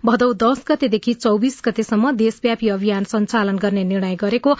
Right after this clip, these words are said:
सहमहामन्त्री जीवन परियारले जानकारी दिनुभयो। यस्तै प्रदेश र प्रतिनिधि सभाको चुनावका लागि उम्मेद्वार सिफारिस गर्न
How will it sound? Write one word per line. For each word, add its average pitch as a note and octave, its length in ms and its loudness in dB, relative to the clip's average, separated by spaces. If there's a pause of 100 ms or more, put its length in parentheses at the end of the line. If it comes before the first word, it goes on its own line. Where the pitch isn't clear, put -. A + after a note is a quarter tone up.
(180)
सहमहामन्त्री A3 840 2
जीवन G3+ 280 -2
परियारले G#3+ 600 0
जानकारी G3 540 -2
दिनुभयो। G3+ 640 2
यस्तै A3 460 0 (280)
प्रदेश A#3+ 420 2
र A#3+ 40 2
प्रतिनिधि G#3+ 460 0
सभाको A3 400 -2
चुनावका G3+ 520 0
लागि G3+ 280 0
उम्मेद्वार G#3+ 440 2
सिफारिस A#3 600 -2
गर्न G#3+ 160 4